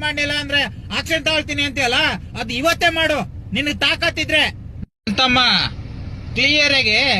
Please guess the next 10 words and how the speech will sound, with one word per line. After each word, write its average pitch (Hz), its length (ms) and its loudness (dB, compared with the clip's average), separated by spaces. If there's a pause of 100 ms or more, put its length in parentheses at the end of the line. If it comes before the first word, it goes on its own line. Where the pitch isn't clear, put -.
(160)
ಪಿಕ್ಚರ್ 277 460 -2
ತಿಳ್ಕೊಂಡು 320 440 0
ಮಾತಾಡು 254 380 0 (180)
ನನ್ 190 200 0
ಬಗ್ಗೆ. 214 220 0 (840)
ಏ, 311 80 8 (420)
ನಾನ್ 254 260 0
ಹೋಗಿದ್ದಿಲ್ಲ 277 360 0 (100)
ಕಣ 269 100 -2 (880)
ಲವ್ 262 140 0